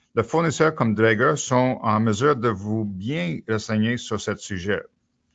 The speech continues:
De plus, trop souvent, on a observé des échantillonnages qui, en continu ou l'ins-, l'instrument de, de bois échantillonnage dans le cas où le détecteur demeure à l'e-, à l'extérieur, se trouver loin de la zone respirable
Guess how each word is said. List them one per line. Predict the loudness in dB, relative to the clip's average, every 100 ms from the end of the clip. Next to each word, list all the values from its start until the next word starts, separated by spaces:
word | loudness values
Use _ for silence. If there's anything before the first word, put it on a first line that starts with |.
| _ _ _
De | 0 2
plus, | 2 0 0 -6 -16 _ _ _ _
trop | 2 2 2
souvent, | -2 0 2 0 -4 -14 _
on | -2 0
a | 2
observé | 0 0 0 0
des | 0 0 -2
échantillonnages | 0 -2 -2 -2 0 0 -2
qui, | -6 -6 -6 -10 _ _ _ -4
en | -2
continu | 0 -2 -2 -2 -4
ou | -2 -2 0 0 0
l'ins-, | 2 2 0 -2
l'instrument | -2 0 2 2
de, | 4 0 0
de | -2 0
bois | 4 2 2
échantillonnage | -2 0 0 0 0 2 0 -2
dans | 2 2
le | 2
cas | 2 2 2 -2 -8
où | 0
le | 2
détecteur | 2 0 0 2 2
demeure | 4 4 6 6 4
à | 2
l'e-, | 0 0
à |
l'extérieur, | -4 -4 -4 0 0 -2 -4 -18 -20 _
se | -6 -2
trouver | -2 -4 -4 -2 2 2
loin | 2 2 2 2 2
de | 2
la | 2
zone | 2 2 2
respirable | 0 -2 0 0 0